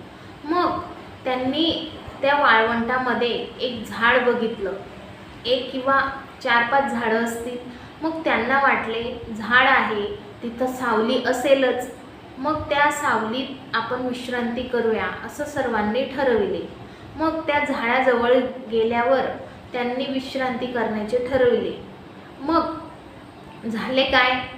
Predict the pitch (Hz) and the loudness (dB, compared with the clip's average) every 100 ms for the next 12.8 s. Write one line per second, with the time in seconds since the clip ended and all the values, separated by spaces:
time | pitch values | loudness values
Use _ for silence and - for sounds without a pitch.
0 | - - - - - - - 262 247 285 | -16 -18 -18 -16 -16 -14 -2 0 2 0
1 | 294 240 240 247 254 254 254 269 - - | -2 -4 0 2 4 4 4 4 0 -8
2 | - - - 233 240 247 254 269 247 120 | -14 -16 -8 -2 0 0 -2 2 2 0
3 | - - 269 285 - - - - 277 277 | -8 -6 0 2 2 0 -6 0 2 2
4 | 220 226 240 240 220 226 233 247 269 - | -4 -2 -2 -2 -4 2 4 4 0 -6
5 | - - - - 254 240 233 233 247 240 | -12 -18 -18 0 4 4 4 2 0 0
6 | 226 214 208 208 240 254 - 185 - - | -2 -2 -2 -2 -2 -2 -4 -8 -10 -14
7 | - - - - - 254 262 262 240 226 | -16 -16 -16 -16 -6 -2 0 2 2 4
8 | 240 262 226 220 226 285 302 - 254 233 | 4 2 0 -4 -6 -6 -6 -2 2 4
9 | 254 247 240 185 - - - - - - | 4 2 0 -6 -10 -16 -18 -18 -18 -18
10 | - 269 311 311 311 - - 254 262 269 | -14 -2 0 0 -4 -10 -8 -2 0 2
11 | 262 247 247 240 233 247 240 233 240 240 | 0 0 -2 -2 -2 -2 -2 -4 -4 -2
12 | 240 214 220 220 302 302 302 - | 0 2 0 0 -2 -4 -4 -10